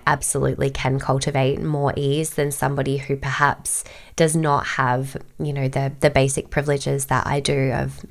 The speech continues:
a home and great relationships and, and those things that I'm very grateful for. So I'm gonna talk about ease in all areas of business, but first of all, let's just talk about what I mean when I talk about ease as a decision,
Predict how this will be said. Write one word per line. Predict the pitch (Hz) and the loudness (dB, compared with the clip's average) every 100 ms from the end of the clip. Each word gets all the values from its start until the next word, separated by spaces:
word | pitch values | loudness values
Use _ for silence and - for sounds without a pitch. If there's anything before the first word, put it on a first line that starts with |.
| - | -6
a | |
home | - - 156 147 139 | -2 0 2 2 2
and | 135 139 - - - - - | 0 0 -6 -16 -16 -12 0
great | 143 151 | 2 2
relationships | 147 131 - 135 123 - - | 2 0 0 -2 -2 -2 -2
and, | 131 120 - | 0 -2 -2
and | 147 | 0
those | 143 135 | 2 0
things | - 139 135 | 0 -2 0
that | 131 | -2
I'm | 143 | -2
very | 139 135 | -2 0
grateful | 135 135 - 147 | 0 0 -2 -8
for. | - - - | -4 -2 0
So | - 165 170 175 - - - - - - - | 4 6 6 2 -6 -18 -14 -12 -12 -8 0
I'm | 180 | 2
gonna | 196 | 2
talk | 208 196 | 0 0
about | 160 - | 0 2
ease | 165 156 156 - - - - - | 2 2 0 -4 -10 -20 -20 0
in | 190 185 | 2 4
all | 170 175 | 6 6
areas | 165 160 165 | 6 6 4
of | 165 | 0
business, | - 151 143 143 139 - 170 | -2 -2 0 0 -2 -6 2
but | 143 143 143 - - | 6 6 4 -2 -6
first | - 185 185 | 2 2 2
of | 175 | 4
all, | 151 147 | 6 4
let's | 165 165 - | 2 0 0
just | 208 - | -4 0
talk | 175 165 | 0 2
about | 151 143 143 143 - - - - | 4 6 6 2 -6 -20 -20 -8
what | 160 156 165 175 | -2 6 6 8
I | 170 | 6
mean | 160 143 143 143 147 - | 4 4 4 2 -2 -4
when | 147 139 139 | 0 2 2
I | 139 | 2
talk | 147 135 | 0 0
about | 139 131 - | 2 2 2
ease | 131 135 135 - | -2 0 0 0
as | 131 127 - | 0 0 -2
a | |
decision, | 135 131 - - 139 - - - 135 | -2 0 0 2 2 2 0 -2 -6